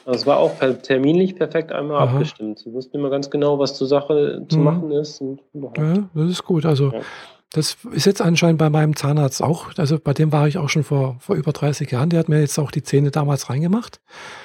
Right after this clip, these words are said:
Speaker 2: äh, die ich jetzt da noch benutze. <laughs> Der,
Speaker 1: Mhm.
Speaker 2: und der praktiziert noch. Und, äh, damals aber war das wirklich auch so, da, da, da bist du hingekommen, das Wartezimmer war bumsvoll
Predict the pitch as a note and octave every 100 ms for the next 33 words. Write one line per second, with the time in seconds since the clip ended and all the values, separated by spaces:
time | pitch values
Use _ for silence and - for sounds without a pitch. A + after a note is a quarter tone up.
0 | - - - - - - F3+ F3 F3 E3+
1 | - - - D#3+ E3+ - E3 A3+ E3 D#3
2 | - E3+ G3 A3+ G#3 - - - - G3+
3 | G3 D#3+ E3 E3+ - E3+ D#3+ D3+ D3+ -
4 | C#3 - D3+ A3 - - - - - -
5 | - - _ - E3 D#3+ E3+ D#3 D3+ G3+
6 | F#3+ F#3+ F3 E3 E3 E3 - E3 D#3+ -
7 | E3+ E3+ E3+ D3 C#3+ - - _ C#3 C3+
8 | D3 D3 - C#3+ F#3 G3+ F#3+ G3 F#3 D#3+
9 | C#3+ - - C3 - - E3+ D#3 C3+ A#2+
10 | F#3 G#3+ - - A#2 G#3+